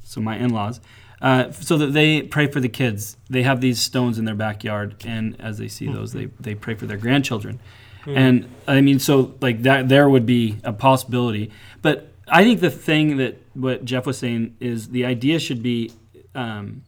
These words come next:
Speaker 1: that we do have these things that do remind us specifically in the context of the Bible what, what God has done.
Speaker 2: You know what might be also,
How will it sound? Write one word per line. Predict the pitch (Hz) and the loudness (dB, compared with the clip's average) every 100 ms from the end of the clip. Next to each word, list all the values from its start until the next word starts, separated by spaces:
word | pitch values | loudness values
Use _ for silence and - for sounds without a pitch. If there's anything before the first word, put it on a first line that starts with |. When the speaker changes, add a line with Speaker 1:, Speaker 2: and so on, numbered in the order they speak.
| - | -10
Speaker 1:
that | 131 135 | -6 0
we | 139 | 0
do | 117 151 | 2 2
have | 147 123 | 2 0
these | 123 | -2
things | - 120 117 110 | -4 -4 -4 -6
that | - 120 117 117 | -10 -8 -8 -6
do | 123 131 | 0 0
remind | 123 113 113 110 | 2 0 -2 -4
us | 107 107 - - _ | -6 -8 -12 -20 _
specifically | - 131 - 156 139 135 120 | -8 -6 -2 -4 -2 -4 -4
in | 110 | -4
the | 101 | -6
context | 120 117 107 104 101 - - _ _ | -4 -4 -4 -8 -10 -16 -20 _ _
of | 113 | -8
the | 107 | -6
Bible | 107 107 107 | -4 -6 -6
what, | 101 113 101 - | -6 -6 -8 -14
what | 120 117 - 113 | -6 -2 -2 -2
God | 113 107 | -4 -4
has | 104 101 | -6 -8
done. | 101 107 101 117 - - - - | -8 -8 -8 -10 -14 -18 -16 -8
Speaker 2:
You | 151 | -8
know | 190 | -6
what | 190 - | -8 -8
might | 156 131 | -8 -8
be | 131 131 131 | -6 -8 -6
also, | 139 131 - 117 113 110 120 | -8 -6 -4 -2 0 -2 -4